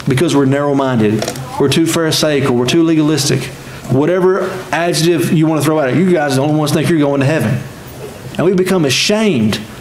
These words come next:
of the name Christian. We become ashamed of the Church of Christ. We do the exact opposite thing that Peter tells us in First Peter four, fourteen through sixteen.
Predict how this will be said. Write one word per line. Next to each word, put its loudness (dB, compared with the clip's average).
of 0
the 0
name 0
Christian. 0
We 2
become 2
ashamed 0
of 0
the 2
Church 0
of -2
Christ. -2
We 2
do 2
the 4
exact -2
opposite 0
thing 0
that 0
Peter 2
tells 2
us -2
in 0
First 0
Peter 2
four, 2
fourteen 0
through 2
sixteen. 0